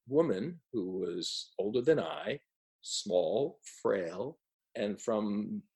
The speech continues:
the cornfields of Iowa, in an ironically named town called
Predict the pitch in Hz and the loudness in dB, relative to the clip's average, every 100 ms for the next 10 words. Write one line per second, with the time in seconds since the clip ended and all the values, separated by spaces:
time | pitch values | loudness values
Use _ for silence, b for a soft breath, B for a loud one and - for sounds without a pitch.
0 | - 117 - 151 139 139 135 135 123 135 | -2 2 6 4 4 4 6 6 4 2
1 | 151 107 71 - _ b b - 120 110 | 2 0 -4 -10 _ b b 2 4 4
2 | - 120 120 135 160 - 117 113 104 104 | 2 4 6 8 6 6 2 4 2 0
3 | 101 107 101 104 - 101 104 | -2 -2 0 0 4 4 4